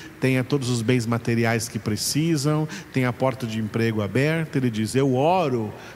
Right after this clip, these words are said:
para que o vosso amor aumente mais e mais em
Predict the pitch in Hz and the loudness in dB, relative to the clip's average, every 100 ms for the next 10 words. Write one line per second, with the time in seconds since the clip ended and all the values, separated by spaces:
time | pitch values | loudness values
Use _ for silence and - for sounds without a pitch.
0 | - - 120 120 - 123 101 113 135 151 | -2 2 4 4 2 2 4 4 4 2
1 | - - 143 135 131 113 113 120 143 165 | 0 2 4 6 6 4 4 6 6 6
2 | 170 151 135 120 117 113 131 151 165 165 | 4 2 2 4 2 2 2 2 0 0
3 | 160 - - 117 104 113 135 156 156 156 | -2 0 2 2 2 2 4 4 2 2
4 | 143 131 143 98 90 98 101 104 110 117 | 0 2 2 2 2 4 4 2 2 0
5 | 113 - - - - - - - 123 | 0 0 -2 -6 -20 -20 -14 -4 -2